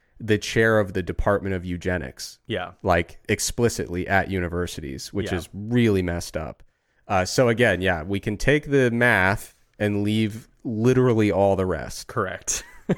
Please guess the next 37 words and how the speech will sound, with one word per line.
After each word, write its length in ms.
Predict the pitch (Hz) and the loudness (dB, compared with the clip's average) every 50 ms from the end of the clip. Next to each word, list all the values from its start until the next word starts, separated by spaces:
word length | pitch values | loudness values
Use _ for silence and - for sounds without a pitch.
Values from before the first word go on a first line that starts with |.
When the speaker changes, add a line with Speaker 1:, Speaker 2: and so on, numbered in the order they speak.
| - - | 0 2
Speaker 1:
Um, 460 | 113 107 110 104 104 104 104 101 - _ | 2 4 4 4 2 0 -4 -8 -14 _
so 520 | - - - 147 143 135 131 123 123 120 - _ _ _ _ _ - | -10 -2 0 2 4 4 4 4 2 -2 -4 _ _ _ _ _ 0
anyway, 460 | 156 156 156 143 117 107 98 92 90 - | 2 4 4 4 4 2 2 0 -2 -2
uh, 280 | 120 120 113 113 110 101 - | 0 2 2 2 0 0 0
another 380 | 151 143 147 165 170 175 151 139 | 2 2 4 4 4 4 2 2
thing 200 | - - 147 139 | 2 0 2 2
that 120 | 127 113 | 2 0
came 240 | - - 127 120 117 | 2 2 2 4 4
up 200 | 117 113 107 - - | 2 2 2 -2 -6
i-, 60 | - | -8
Speaker 2:
And 100 | 123 127 143 | -6 -4 0
Speaker 1:
in 40 | |
Speaker 2:
so 100 | - - | 2 2
Speaker 1:
this 100 | 160 156 | 4 4
Speaker 2:
what 140 | 165 170 165 | 4 4 4
we're 120 | 160 156 143 | 2 0 0
saying 480 | - - - 196 180 160 143 127 113 | 0 0 2 2 2 2 2 0 0
is 200 | 113 107 113 113 | 0 -2 -2 0
that 160 | 127 127 127 | 2 2 2
if 160 | 127 123 - - | 0 -2 -2 -2
you're 80 | 135 | -2
using 680 | 123 123 127 139 156 160 147 151 143 131 131 123 117 117 | 0 0 0 0 0 0 -2 -2 -2 -2 0 -2 -2 -2
intuitive 520 | - 123 117 113 - - 131 123 117 110 101 | -4 -6 -6 -4 -4 -2 0 0 0 0 -2
eating 300 | 107 104 101 107 104 98 | -4 -4 -4 -6 -6 -6
for 160 | - 117 - | -6 -6 -6
any 200 | 123 120 120 113 | -6 -6 -6 -6
purpose 400 | - - 120 110 - 107 98 - - - | -6 -6 -6 -4 -4 -6 -8 -8 -8 -6
other 280 | 110 110 110 120 113 110 | -4 -2 0 0 -2 -2
than 180 | 104 104 101 98 | -2 -4 -6 -4
weight 220 | 98 98 98 - | -6 -6 -6 -8
loss, 340 | - 92 87 92 - - - | -10 -10 -10 -10 -12 -10 -6
you're 140 | 117 110 107 | -4 -4 -2
a 20 | |
eugenicist. 800 | 101 98 98 90 95 90 85 87 85 - - - - - - _ _ - - | -2 -4 -6 -6 -8 -12 -12 -12 -14 -14 -14 -14 -18 -20 -20 _ _ 2 4
Speaker 1:
<laughs> 160 | - 932 880 - | 4 4 4 2
That's, 260 | 131 104 - - - | 0 0 0 -4 -6
that's 380 | - 104 104 - - - - | -4 -6 -4 -4 -8 -12 -14